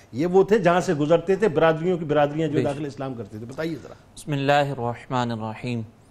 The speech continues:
Speaker 2: देखिए, आपने शुरू में जिक्र किया ना कि सरकार दो जहाँ सल्लल्लाहु अलैहि वसल्लम ने अपनी आल को मुंतखब किया,
Speaker 1: हम्म।
Speaker 2: तो एक तो ये वैसे ही जिम्मेदारी है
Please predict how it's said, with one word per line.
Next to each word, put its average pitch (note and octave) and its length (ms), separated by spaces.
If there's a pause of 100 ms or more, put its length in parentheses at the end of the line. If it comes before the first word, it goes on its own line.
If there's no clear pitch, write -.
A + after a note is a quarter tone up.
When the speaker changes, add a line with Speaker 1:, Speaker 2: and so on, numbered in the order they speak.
(400)
Speaker 2:
देखिए, B2+ 200
आपने D3 320
शुरू C3+ 240
में C#3+ 140
जिक्र C#3+ 260
किया C#3+ 200
ना E3+ 100
कि D3+ 120
सरकार C3 460
दो C3+ 140
जहाँ B2+ 340
सल्लल्लाहु B2+ 500
अलैहि B2+ 160
वसल्लम A#2+ 440
ने C3+ 120
अपनी B2+ 240 (100)
आल B2+ 240
को C3+ 160
मुंतखब A#2+ 480 (100)
किया, A2+ 180
Speaker 1:
हम्म। B2 140 (680)
Speaker 2:
तो - 60 (120)
एक D3+ 280
तो F3 60
ये E3 440
वैसे B2+ 300
ही E3+ 180
जिम्मेदारी C#3+ 580
है C3+ 440